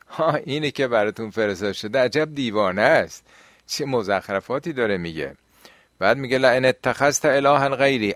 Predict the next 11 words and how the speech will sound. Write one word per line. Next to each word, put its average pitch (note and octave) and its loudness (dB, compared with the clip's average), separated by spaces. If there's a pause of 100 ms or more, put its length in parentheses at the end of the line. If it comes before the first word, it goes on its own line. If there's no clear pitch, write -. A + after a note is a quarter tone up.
اگه C#3+ 2
غیر C3+ 4
از A#2+ 8
من D#3 0
بخوای B2+ 2
سرسپرده G#2+ -2
کسی A2 -6
باشی، G#2+ -4
لاجعلنک B2+ 0
من B2 -4
المسجونین، F#2+ -6